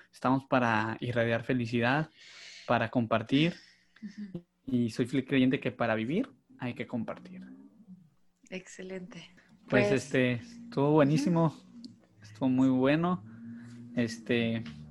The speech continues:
Speaker 2: Muchísimas
Speaker 1: qué padre que lo
Speaker 2: gracias,
Speaker 1: pudimos
Speaker 2: David.
Speaker 1: Sí, no, a ti, Gris, la verdad, este, fue algo que,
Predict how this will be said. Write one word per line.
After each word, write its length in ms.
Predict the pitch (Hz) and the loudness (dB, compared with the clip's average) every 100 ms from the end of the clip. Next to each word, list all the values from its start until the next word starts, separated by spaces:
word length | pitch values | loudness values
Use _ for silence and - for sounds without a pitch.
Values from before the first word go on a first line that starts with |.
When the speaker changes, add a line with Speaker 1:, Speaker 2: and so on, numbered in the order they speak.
| - | -14
Speaker 2:
Muchísimas 440 | 190 190 - 208 214 | -10 -6 2 6 8
Speaker 1:
qué 20 | |
padre 280 | 185 143 190 | 10 10 10
que 60 | 151 | 8
lo 60 | |
Speaker 2:
gracias, 80 | - | 6
Speaker 1:
pudimos 200 | 127 - 165 | 8 8 8
Speaker 2:
David. 300 | 170 180 175 - _ _ _ - - | 6 4 0 -12 _ _ _ -20 -20
Speaker 1:
Sí, 380 | - 131 127 139 | -4 2 4 4
no, 200 | 135 131 | 4 4
a 120 | 131 | 2
ti, 520 | 139 147 160 165 - - | -4 -2 0 -2 -6 -2
Gris, 380 | 135 147 - - | 0 0 -4 -4
la 160 | 131 | 0
verdad, 300 | 120 131 147 - - - _ _ | 4 4 2 0 -4 -14 _ _
este, 460 | 135 120 - 127 117 | -6 -6 -2 -2 0
fue 160 | - | 2
algo 140 | 127 131 | 2 2
que, 360 | 123 113 - | -2 -2 -2